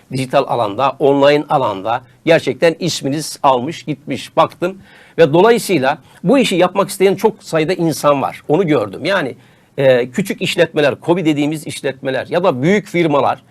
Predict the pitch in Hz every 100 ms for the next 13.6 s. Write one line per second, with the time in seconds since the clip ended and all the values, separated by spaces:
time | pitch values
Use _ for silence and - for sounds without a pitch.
0 | _ _ _ 156 196 196 196 _ 175 202
1 | 202 214 190 - 170 165 165 156 120 90
2 | 87 110 170 147 156 175 _ - 156 147
3 | 160 160 151 127 139 113 - - - 170
4 | 156 135 139 127 107 - - - 202 240
5 | 262 226 156 131 143 135 214 - _ -
6 | - 254 247 175 202 - 202 214 190 190
7 | 175 175 170 107 87 - - - - 185
8 | - - _ _ - 123 143 233 233 -
9 | 175 143 127 170 - 196 190 170 175 151
10 | 160 156 - - - 135 226 - 160 208
11 | 180 165 196 196 160 147 151 180 - _
12 | _ _ - 165 160 - 160 175 143 160
13 | 143 143 110 - -